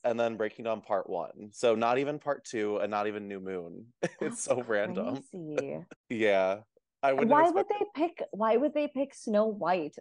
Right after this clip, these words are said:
Speaker 2: over literally anything <laughs> else she's done?
Speaker 1: And then just, like, the random Twilights, like, not even, like,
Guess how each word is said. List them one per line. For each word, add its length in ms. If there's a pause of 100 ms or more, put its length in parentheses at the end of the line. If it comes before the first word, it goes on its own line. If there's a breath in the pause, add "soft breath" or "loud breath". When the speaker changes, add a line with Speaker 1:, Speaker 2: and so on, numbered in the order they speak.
Speaker 2:
over 460
literally 560
anything 520
<laughs> 40
else 280
she's 380 (100)
done? 500 (560)
Speaker 1:
And 140
then 160
just, 200
like, 160
the 120
random 520
Twilights, 520
like, 200
not 160
even, 180
like, 240